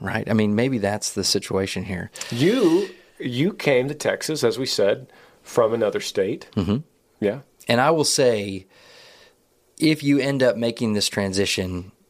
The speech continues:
Speaker 1: you probably won't regret it in regard to the people receiving you.
Speaker 2: Yeah.
Speaker 1: And the friendships that will welcome you
Speaker 2: Yep.
Speaker 1: and the way that Texans,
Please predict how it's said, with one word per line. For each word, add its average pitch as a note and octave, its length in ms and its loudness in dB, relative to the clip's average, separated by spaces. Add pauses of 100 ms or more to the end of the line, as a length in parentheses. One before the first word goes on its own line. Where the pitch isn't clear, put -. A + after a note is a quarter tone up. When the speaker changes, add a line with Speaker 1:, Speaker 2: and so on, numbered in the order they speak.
(720)
Speaker 1:
you A2 200 0
probably A#2+ 640 0
won't G#2 320 0
regret G2 460 2
it F#2+ 220 -10 (480)
in G#2 240 0
regard G#2 500 0
to A2 180 -2
the F#2+ 100 -2
people A#2 400 -2
receiving G#2 520 -2
you. C#3+ 260 -4 (540)
Speaker 2:
Yeah. C3 180 4
Speaker 1:
And G#2+ 420 2
the F#2+ 60 -2
friendships A#2+ 640 0
that G#2+ 180 0
will G2+ 140 -4
welcome G#2+ 420 0
you C3 260 -2 (200)
Speaker 2:
Yep. A2 200 2
Speaker 1:
and F#2+ 400 -2 (300)
the G#2 140 2
way A2+ 340 2
that G#2+ 320 -2 (240)
Texans, D3 880 0